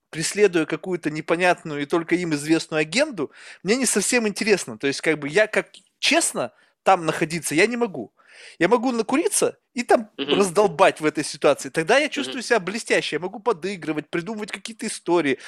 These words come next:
Speaker 1: знаешь,
Speaker 2: Мгм.
Speaker 1: пред-, представляться тем, кем на самом деле не являюсь. Ну, просто ради прикола, вот весело.
Speaker 2: Мгм.
Speaker 1: А вот
Speaker 2: Мгм.
Speaker 1: так вот объективно, если, как бы, серьёзно воспринимать ситуацию, ты приходишь куда-то в какой-то вот, меня несколько раз меня звали на всякие эти вот мероприятия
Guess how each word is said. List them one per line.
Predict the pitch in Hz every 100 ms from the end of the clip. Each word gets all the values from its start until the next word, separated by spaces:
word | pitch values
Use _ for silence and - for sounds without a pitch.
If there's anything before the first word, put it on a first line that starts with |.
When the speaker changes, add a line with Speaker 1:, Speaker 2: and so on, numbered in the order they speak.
| - -
Speaker 1:
знаешь, | 196 202 120
Speaker 2:
Мгм. |
Speaker 1:
пред-, | 135 175 -
представляться | 190 - 190 214 - 196
тем, | - 214
кем | - 196 185
на | 180
самом | 208 196
деле | 180 196
не | 190
являюсь. | 196 208 147
Ну, | 190
просто | 220 247 175
ради | 175 165
прикола, | 185 - 165 117 107
вот | 127
весело. | 156 143 - 117
Speaker 2:
Мгм. | 131 139 139 131 -
Speaker 1:
А | 160
вот | 202
Speaker 2:
Мгм. |
Speaker 1:
так | 254
вот | 240 220
объективно, | 185 208 - 381 185
если, | 175 - 160 _
как | 165 151
бы, | 160
серьёзно | - 190 196 160 135
воспринимать | 127 - 147 160 147
ситуацию, | - 180 254 277 -
ты | 151
приходишь | - 160 277 247 -
куда-то | 151 165 165 -
в |
какой-то | - 196 214 160
вот, | 135 139
меня | 135 _ _ 135 -
несколько | 185 - 147
раз | 143 -
меня | 131
звали | 117 143 123
на | 123
всякие | 135 - 120
эти |
вот | 123 _
мероприятия | 131 131 - 131 120 - 110